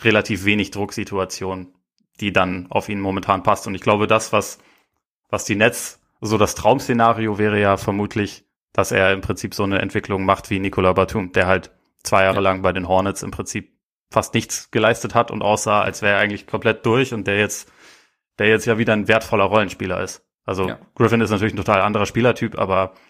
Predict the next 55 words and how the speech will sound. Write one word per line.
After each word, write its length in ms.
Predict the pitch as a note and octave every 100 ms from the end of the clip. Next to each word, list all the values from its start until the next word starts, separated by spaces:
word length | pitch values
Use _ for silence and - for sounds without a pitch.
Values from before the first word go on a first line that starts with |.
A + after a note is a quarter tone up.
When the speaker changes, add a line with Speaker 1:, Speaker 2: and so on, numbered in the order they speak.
| _ _ _ _ -
Speaker 1:
äh, 220 | - G#2
ich 120 | - -
glaub, 180 | A2
die 100 | A2
Hoffnung 300 | G2+ A#2+ A2+
ist 100 | G#2+
schon, 160 | - G2
dass 160 | G2 -
man 120 | G2
so 100 | G2
ein 200 | F#2+ F#2
Revival 460 | G2 G2 G2 G2
dieser 240 | F#2+ G2 F#2+
Art 160 | G2
sehen 180 | - G2+
kann. 200 | G2+ G2+
Und 120 | G#2+ A2+
ich, 220 | - - _ _ _ _ _
woll-, 300 | A2+ C3+ -
wollen 160 | B2 D#3+
wir 60 |
eine 160 | D3 C3
vorsichtige 680 | - C#3+ D#3+ D3+ - B2+ A2
Wette 220 | B2+ C#3
darauf 300 | A#2 A2+ G#2+
platzieren, 420 | A#2+ A2+ - A#2+
dass 140 | A2+ -
Blake 180 | A2+
Griffin 260 | A2 A2 A#2
in 80 | A2+
seinem 200 | A2 G#2+
ersten 260 | A2+ - A#2
Spiel 240 | - A#2
für 200 | - A2+
die 100 | A2
Nets 300 | G#2 G#2+ -
einen 80 | G#2
Dank 220 | G2+ A2
haben 260 | B2+ B2+ C3+
wird? 240 | C#3+ - _ _ _ - - - -
Weil 140 | G#2+
sie 80 | G#2
Speaker 2:
<laughs> 0 |
Ich 60 | -
Speaker 1:
viel 140 | A2+
Speaker 2:
hab 80 | B2+
Speaker 1:
daran 160 | A2+ A2
setzen 260 | A#2 B2
werden, 160 | A2+ A2+
ihm 180 | A2+ A2+
einen 120 | G#2+
offenen 300 | A2 A#2+ G#2+
Dank 200 | A2+ A#2
zu 120 | C3+
verschaffen? 480 | B2+ A#2+ B2+ C3+